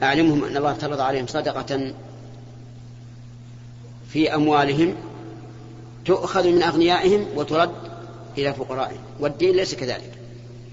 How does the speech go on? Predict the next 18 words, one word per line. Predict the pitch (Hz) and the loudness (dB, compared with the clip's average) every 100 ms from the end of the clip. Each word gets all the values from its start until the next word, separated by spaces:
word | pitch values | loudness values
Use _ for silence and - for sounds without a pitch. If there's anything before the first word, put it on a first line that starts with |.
| - - - - - - - - | -18 -18 -18 -18 -18 -18 -18 -2
ثالثا، | 156 180 180 190 185 - - - - - - - - | 4 6 6 4 2 0 -10 -12 -14 -16 -16 -12 -2
الدين | 156 - 214 208 | -2 2 2 4
على | 160 | 4
المعسر | 143 139 107 - 113 - - - - - - - - - - - - - - - - - - - - | 2 2 0 -4 -8 -12 -14 -16 -16 -16 -18 -18 -18 -18 -18 -18 -16 -18 -18 -18 -18 -18 -18 -18 -8
مال | 147 160 208 196 | 0 2 4 4
تالف | 233 220 139 | 2 -2 -2
في | 120 | -4
الواقع، | 131 110 - - - - - - - - - - - - - - - - - | -6 -6 -8 -14 -16 -16 -18 -18 -18 -18 -18 -18 -18 -18 -18 -18 -18 -18 -2
يعني | 151 | 4
ربما | 170 214 180 165 | 4 4 4 4
يموت | 160 240 165 | 2 0 0
ما-، | 160 151 123 | -2 -2 -4
ب-، | 151 135 | -2 0
بلا | 151 147 | 2 2
وفاء. | 127 110 101 - - - - - - - - - - - - - - | 0 -4 -10 -14 -16 -16 -16 -16 -16 -16 -16 -16 -18 -18 -18 -16 0
والمال | 160 175 202 | 4 6 6
اللي | 196 170 | 6 6
بيدك | 165 165 - | 4 2 -6